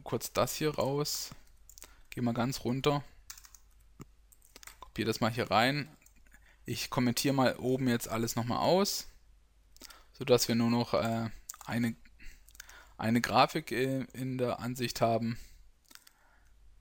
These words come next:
Ich kommentiere mal das aus, kommentiere mal das aus, kommentiere das aus und, äh, schmeiß nun erstmal alles raus,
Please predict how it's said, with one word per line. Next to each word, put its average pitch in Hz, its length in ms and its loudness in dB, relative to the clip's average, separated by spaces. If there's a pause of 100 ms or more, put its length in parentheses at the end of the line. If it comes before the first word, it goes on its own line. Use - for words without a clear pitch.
(920)
Ich - 120 -16
kommentiere - 580 -10
mal 85 120 -8
das 135 240 2
aus, 120 420 0
kommentiere - 480 -8
mal 50 240 -14
das 107 240 -4
aus, 110 520 -4 (580)
kommentiere - 400 -10
das 135 240 -4
aus 135 440 -4 (1080)
und, 123 300 2
äh, 117 240 2
schmeiß 117 480 0
nun 117 440 0 (1300)
erstmal 104 360 -6
alles - 500 -10
raus, - 500 -2